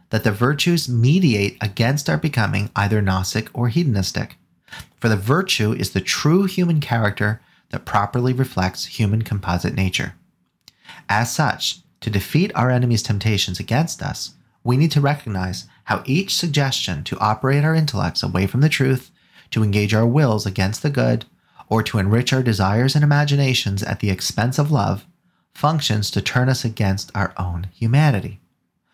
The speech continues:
Once we recognize that, we should reject both the excess and the deficiency in those areas and instead choose the virtue. The virtue both functions to thwart the current temptation and strengthens our human system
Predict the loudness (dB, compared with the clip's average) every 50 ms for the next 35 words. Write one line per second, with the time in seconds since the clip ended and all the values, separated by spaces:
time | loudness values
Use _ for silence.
0 | -20 -20 -20 -8 -2 0 0 0 2 2 4 4 4 4 2 0 -2 -2 -2 -2
1 | -2 -2 -4 -4 -4 -6 -8 _ _ _ _ _ _ _ _ 0 2 2 2 2
2 | 2 0 0 2 2 0 0 -2 -4 -4 -2 0 0 0 0 0 0 0 0 0
3 | -2 -2 -2 -2 0 0 -2 -2 -6 -6 -4 -2 0 0 0 0 2 0 2 2
4 | 2 2 2 0 -2 -2 -2 -2 -2 0 0 0 0 2 2 2 2 2 0 0
5 | 0 0 0 -2 -4 -6 -10 _ _ _ _ _ _ -4 -2 -2 -2 -2 -4 -2
6 | -2 0 0 -2 -2 -4 -2 -2 -2 -2 -2 -4 -2 0 0 0 0 -2 -4 -6
7 | -6 -6 -8 _ _ _ _ _ _ _ _ _ _ _ _ _ _ _ _ _
8 | -4 -2 0 2 2 2 2 2 2 2 4 4 2 2 2 0 0 0 0 0
9 | 0 0 0 -2 -2 -2 -2 -2 -2 -2 -2 -2 -2 0 2 2 2 2 0 -2
10 | -2 0 2 2 2 2 2 2 2 2 2 0 0 0 -2 -2 -4 -4 -4 -6
11 | -10 _ _ _ _ _ _ _ -2 0 2 4 4 2 2 0 -2 -2 -4 -4
12 | -2 0 0 2 0 0 -2 -2 -2 -2 -2 -2 -2 -2 -2 -2 0 0 0 2
13 | 2 2 0 -2 -2 0 0 0 0 -2 -4 -4 -4 -4